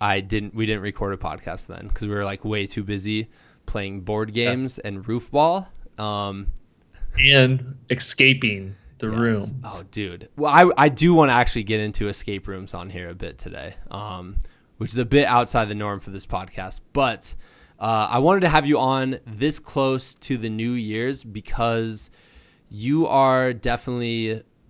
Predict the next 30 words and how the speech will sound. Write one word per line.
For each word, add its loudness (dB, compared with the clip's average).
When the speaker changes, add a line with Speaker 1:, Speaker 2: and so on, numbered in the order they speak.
Speaker 1:
my, -4
the 2
person 8
in 6
my 8
life 4
who 0
really 2
kind -2
of -8
pushes 0
me -2
to -4
think, -4
reflect, -2
um, -6
you -6
know, -4
and -8
think -2
about 2
what -4
I -2
want -8
the -8
future -8
to -12
look -14
like. -20
So, -14